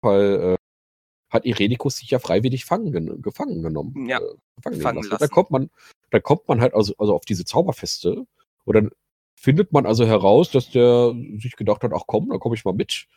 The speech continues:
Speaker 1: und mach einfach in der Zauberfeste weiter mit meinen Experimenten.“ Der hat
Speaker 2: Genau.
Speaker 1: nämlich dann halt einfach dieses ganze, dieses ganze Riesenfest-, Festungskonstrukt da mit den mächtigsten Magiern von
Speaker 2: Mhm.
Speaker 1: Ammen, hat er einfach mal übernommen, hat die da alle umgebracht oder halt irgendwie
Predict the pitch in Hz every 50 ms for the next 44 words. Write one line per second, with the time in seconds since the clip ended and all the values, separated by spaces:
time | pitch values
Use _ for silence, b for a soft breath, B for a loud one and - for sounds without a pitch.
0 | _ _ _ _ _ _ - 139 151 151 147 143 160 147 135 151 143 135 143 143
1 | 139 123 - 123 120 123 101 - 101 90 - 92 82 82 82 85 - 90 85 85
2 | - 85 82 73 78 - - - 85 85 82 82 78 - - 110 127 180 196 185
3 | 90 107 - 170 151 147 143 135 120 113 110 107 107 110 107 82 95 104 107 -
4 | 127 131 123 131 - - 113 117 117 113 - 113 127 165 - - 156 156 156 151
5 | 151 _ - 123 123 123 113 - - 208 151 160 - - 143 131 127 127 123 113
6 | 104 110 - - - _ - - 113 107 131 170 185 170 127 120 131 - - -
7 | - - 170 170 - - - - 127 113 _ _ - - 190 - - - 117 110
8 | 107 - - - - 131 117 - - - - - - - 95 95 117 139 120 107
9 | 123 110 110 147 - - - 156 - - - - 104 101 117 160 151 - 113 110
10 | 107 107 - _ _ _ _ _ _ - 123 110 107 101 101 113 135 170 185 -
11 | b b b b b b b b 104 - 127 113 104 110 120 - 135 - 123 113
12 | 107 110 110 98 98 98 117 180 185 147 127 - - 110 110 92 92 110 - 151
13 | 156 151 135 127 147 180 180 - - 113 104 98 98 98 95 - - 101 104 110
14 | 95 98 98 95 98 98 95 -